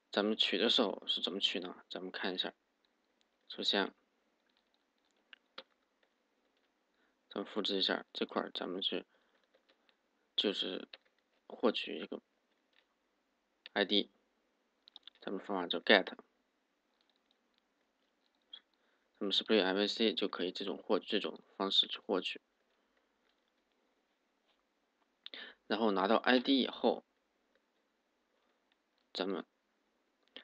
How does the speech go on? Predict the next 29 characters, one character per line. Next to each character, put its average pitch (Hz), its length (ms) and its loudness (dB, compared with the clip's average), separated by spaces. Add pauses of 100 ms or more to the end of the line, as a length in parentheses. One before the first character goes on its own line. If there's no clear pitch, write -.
(100)
这 - 100 0
个 - 80 4
I 87 120 2
D 101 400 -6 (160)
不 - 80 -4
是 - 160 -6
别 - 180 -4
的， - 180 -6
是 - 220 4
咱 90 160 -2
们 92 80 -4
的 92 80 -4
一 92 60 -6
个 - 80 -2
task - 440 -2
I - 120 -12
D， - 240 -14
咱 - 120 -12
们 - 120 -10
把 - 80 -6
它 95 100 -10
区 - 320 -6
分 98 220 -2
一 98 60 -2
下， - 220 -2 (1160)
是 - 160 -6
咱 95 180 0
一 98 60 0
个 98 240 -2